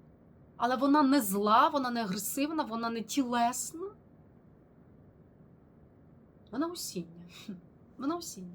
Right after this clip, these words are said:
От вони схожі для мене чимось, але без, це без вульгарності, без тілесності, без всяких,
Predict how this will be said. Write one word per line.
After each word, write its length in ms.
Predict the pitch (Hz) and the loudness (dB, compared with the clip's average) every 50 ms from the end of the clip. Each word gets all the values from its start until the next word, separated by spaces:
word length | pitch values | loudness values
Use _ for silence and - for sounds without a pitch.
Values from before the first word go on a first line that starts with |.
| 185 - | -18 -18
От 140 | 220 - 277 | -16 -6 -4
вони 160 | 302 320 349 | -4 -4 -4
схожі 400 | 330 - - - 196 180 175 170 | -6 -12 -12 -10 -12 -10 -10 -14
для 120 | - 175 | -14 -14
мене 200 | 180 185 190 202 | -14 -12 -14 -12
чимось, 400 | 190 - - 349 339 302 254 - - | -10 -10 -8 -6 -6 -6 -6 -6 -6
але 260 | - 208 214 254 285 | -6 -4 -2 -2 -4
без, 680 | 254 202 180 214 226 247 254 254 247 233 226 214 214 226 220 214 214 - - - - - - - _ - - - - - - - - - - - - - - - - - - - - - - - - - | -4 -4 -4 -2 0 0 0 -2 -6 -8 -10 -10 -12 -12 -12 -12 -14 -18 -20 -20 -20 -20 -20 -20 _ -20 -20 -20 -20 -20 -20 -20 -20 -20 -20 -20 -20 -20 -20 -20 -20 -20 -20 -20 -20 -20 -20 -20 -20 -16
це 160 | - - 277 | -2 0 0
без 160 | 254 240 226 202 | 0 0 -2 -2
вульгарності, 720 | 214 214 202 196 247 262 285 277 262 247 - - - - | -2 -2 2 6 6 6 6 4 -2 -8 -10 -12 -12 -12
без 180 | 208 190 220 214 | -8 -8 -8 -8
тілесності, 800 | - - - 208 208 233 247 247 247 - 233 220 - - - 196 | -6 -6 -4 0 2 2 2 2 -2 -8 -12 -14 -12 -12 -12 -8
без 180 | 185 202 196 | -6 -6 -6
всяких, 480 | - - - - 247 247 - 233 208 | -6 -6 -4 -4 -4 -6 -6 -10 -14